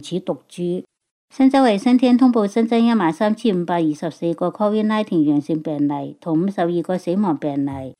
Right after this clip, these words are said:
新州州長表示，疫情走勢仍在預料中，預計死亡病例數會趨於穩定。新增病例中，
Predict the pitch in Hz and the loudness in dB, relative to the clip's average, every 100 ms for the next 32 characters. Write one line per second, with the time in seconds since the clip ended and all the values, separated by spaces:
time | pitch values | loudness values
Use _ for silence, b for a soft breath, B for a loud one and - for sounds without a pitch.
0 | _ _ _ _ - 262 262 254 254 240 | _ _ _ _ 2 4 4 2 2 2
1 | 196 226 185 220 226 175 151 147 _ _ | 0 0 0 0 2 4 4 2 _ _
2 | - 208 208 175 202 226 220 202 165 156 | -8 -2 0 2 2 2 2 2 4 2
3 | 170 165 185 170 156 151 190 185 185 - | 0 -2 0 2 2 2 -2 -2 -4 -10
4 | _ - 214 233 226 226 254 214 175 180 | _ -6 0 2 2 4 4 4 0 -2
5 | 180 175 202 190 190 190 226 226 226 220 | -2 -2 -2 -2 -2 -2 0 2 2 2
6 | 175 160 185 165 143 143 _ _ _ - | 2 0 0 -2 -4 -10 _ _ _ 2
7 | 262 262 240 185 170 170 156 208 202 202 | 4 6 4 2 2 0 0 0 0 0